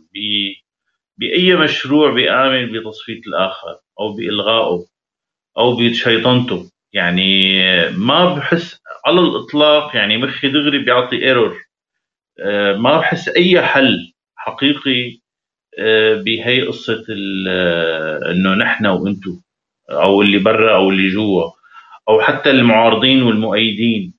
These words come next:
أو يعني لهالدرجة. يعني أنا بحس إنه نحن عم، عم ننهل من ذات ثقافة القمع.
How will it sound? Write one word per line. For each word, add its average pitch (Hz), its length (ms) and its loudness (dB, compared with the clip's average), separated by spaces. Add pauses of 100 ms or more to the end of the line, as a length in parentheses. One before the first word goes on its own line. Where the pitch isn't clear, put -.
أو 95 260 -4
يعني 101 280 -2
لهالدرجة. 113 680 0 (500)
يعني 104 320 -2
أنا 143 120 2
بحس 180 300 -2
إنه 160 200 -2
نحن 180 240 0
عم، 170 360 0
عم 151 220 0
ننهل 175 360 4
من 165 140 0
ذات 180 320 2
ثقافة 143 500 -2
القمع. 110 500 -4